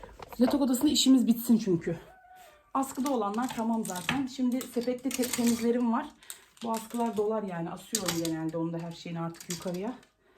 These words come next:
Benim gardırobumun sistemini yaptım buraya. Çok da rahat oluyor ama gördüğünüz gibi Yusufçuğum birazcık böyle karışık.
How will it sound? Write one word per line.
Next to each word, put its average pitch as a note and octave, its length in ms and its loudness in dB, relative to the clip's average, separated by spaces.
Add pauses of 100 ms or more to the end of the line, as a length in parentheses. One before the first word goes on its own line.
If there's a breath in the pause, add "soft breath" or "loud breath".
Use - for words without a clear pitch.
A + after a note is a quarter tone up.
(260 loud breath)
Benim A#3 440 -2 (520)
gardırobumun A3 540 4
sistemini G3+ 480 -2
yaptım E3 340 -4
buraya. F3+ 280 -10
Çok - 220 -20
da G#3+ 100 -6
rahat F#3 300 -10
oluyor G3 200 -8
ama A3+ 120 -6
gördüğünüz A3+ 480 -8
gibi C4 360 -6 (960 soft breath)
Yusufçuğum A#3+ 480 -6
birazcık G#3+ 420 -6
böyle G#3+ 220 -4
karışık. - 680 -10